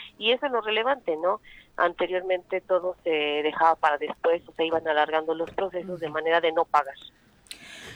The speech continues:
Speaker 2: Consejera, pues, muchas gracias por la comunicación, como siempre, y están abiertos los micrófonos para también como, eh, fue en tu anterior encargo, eh, tratar de comunicarle a la sociedad lo que pasa en esta área.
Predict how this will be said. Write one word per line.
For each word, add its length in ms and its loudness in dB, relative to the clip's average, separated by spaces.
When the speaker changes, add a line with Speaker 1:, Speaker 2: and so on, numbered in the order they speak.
Speaker 2:
Consejera, 460 8
pues, 160 4
muchas 240 6
gracias 400 6
por 120 2
la 120 6
comunicación, 720 4
como 200 4
siempre, 380 2
y 40 6
están 180 4
abiertos 300 6
los 120 0
micrófonos 680 2
para 540 8
también 340 4
como, 520 8
eh, 200 2
fue 160 4
en 60 2
tu 80 2
anterior 380 4
encargo, 760 6
eh, 460 8
tratar 320 6
de 80 4
comunicarle 760 4
a 280 8
la 120 4
sociedad 460 0
lo 180 0
que 280 2
pasa 480 2
en 100 -2
esta 340 0
área. 220 -8